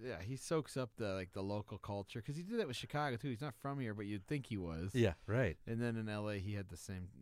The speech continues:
Speaker 1: same kind of vibe,
Speaker 2: Just
Speaker 1: but
Speaker 2: adopted it all.
Speaker 1: Yeah, and I
Speaker 2: Yeah.
Speaker 1: loved hanging out with, like, such a positive L A force, 'cause a lot
Speaker 2: Right.
Speaker 1: of people were stressing about their next job and
Speaker 2: Yeah.
Speaker 1: auditions and
Speaker 2: Yeah.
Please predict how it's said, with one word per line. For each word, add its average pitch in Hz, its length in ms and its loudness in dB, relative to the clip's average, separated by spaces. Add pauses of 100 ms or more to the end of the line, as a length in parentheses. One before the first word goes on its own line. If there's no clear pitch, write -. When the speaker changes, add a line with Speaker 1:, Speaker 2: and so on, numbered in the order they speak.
Speaker 1:
same 98 400 -8
kind 87 180 -8
of 82 80 -10
vibe, 85 200 -8
Speaker 2:
Just 104 140 -4
Speaker 1:
but 107 80 -2
Speaker 2:
adopted 101 460 4
it 92 100 2
all. 82 400 0
Speaker 1:
Yeah, 120 380 2
and 110 100 -2
I 127 80 4
Speaker 2:
Yeah. 143 80 6
Speaker 1:
loved 143 240 8
hanging 123 300 2
out 113 180 -2
with, 101 200 -6
like, 98 180 -2 (140)
such - 260 -6
a 92 40 -6
positive 101 800 4
L 101 180 -4
A 98 80 -2
force, 87 380 -8
'cause 107 140 -6
a 107 60 2
lot 98 60 6
Speaker 2:
Right. 123 140 6
Speaker 1:
of 139 100 -2
people 117 260 -4
were 90 180 -6
stressing 107 720 -4
about 82 320 -8
their 82 100 -8
next 85 300 -10
job 139 600 0
and - 80 2
Speaker 2:
Yeah. 73 340 -2
Speaker 1:
auditions 131 720 0
and 87 80 -4
Speaker 2:
Yeah. 73 240 -6